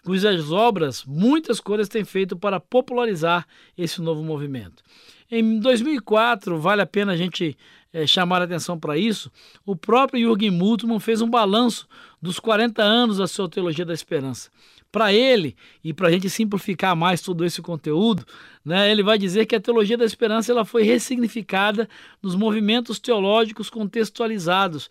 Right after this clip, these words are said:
que buscaram evidenciar o sofrimento humano, tanto no terceiro mundo como em países ditos desenvolvidos. Na América Latina,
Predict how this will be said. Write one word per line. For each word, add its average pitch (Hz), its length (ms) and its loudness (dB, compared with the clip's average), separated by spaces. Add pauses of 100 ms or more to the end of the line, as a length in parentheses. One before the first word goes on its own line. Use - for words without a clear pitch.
(320)
que 214 120 -2
buscaram 180 680 0
evidenciar 240 920 0
o 135 40 -10
sofrimento 220 680 -4
humano, 233 360 2 (440)
tanto 311 320 2
no 277 100 -4
terceiro 208 480 0
mundo 220 400 2 (300)
como 220 180 0
em 247 100 2
países 208 560 0
ditos 185 480 -4 (400)
desenvolvidos. 170 1160 -2 (320)
Na 214 140 2
América 247 340 4
Latina, 269 580 0